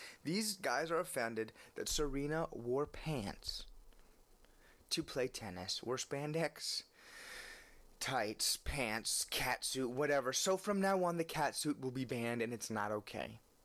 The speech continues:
It's not okay. So Serena, she, of course, she had to come back on him, and she wasn't just gonna take it like that. She said it was no problem. She said her Black Panther suit, she'll save it for later, I guess not for tennis.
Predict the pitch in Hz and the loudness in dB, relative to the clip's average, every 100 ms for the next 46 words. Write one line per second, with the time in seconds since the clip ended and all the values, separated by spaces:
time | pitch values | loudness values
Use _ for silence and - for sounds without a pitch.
0 | _ - 127 131 120 117 - 110 - - | _ -6 -2 -2 0 -2 -2 -6 -6 -14
1 | - - - 226 - - 233 269 262 202 | -4 0 2 2 2 2 4 4 6 6
2 | 208 202 _ _ - - 233 277 320 - | 2 -6 _ _ -8 -2 2 2 0 4
3 | 143 143 - - - 185 151 135 - 135 | 4 4 -4 -6 -2 2 2 0 -2 0
4 | 123 110 - 104 107 117 123 156 135 127 | 2 2 2 2 2 0 0 2 2 0
5 | 117 - 117 - 117 113 113 104 107 - | -4 -2 0 0 0 2 2 2 0 0
6 | 247 339 240 185 165 190 131 95 90 113 | 0 2 4 4 2 2 2 2 2 -4
7 | 170 - - - - _ - - - - | -8 -18 -20 -20 -20 _ -20 -20 -6 0
8 | 165 185 165 165 135 139 - 139 131 135 | 4 4 4 4 6 4 2 0 2 2
9 | - 131 - 139 - 135 135 - 160 139 | 2 2 2 0 4 4 2 0 0 4
10 | 120 113 117 113 120 - 117 107 - 147 | 6 6 4 4 2 2 0 0 -2 -2
11 | - 110 107 123 | 0 0 0 -2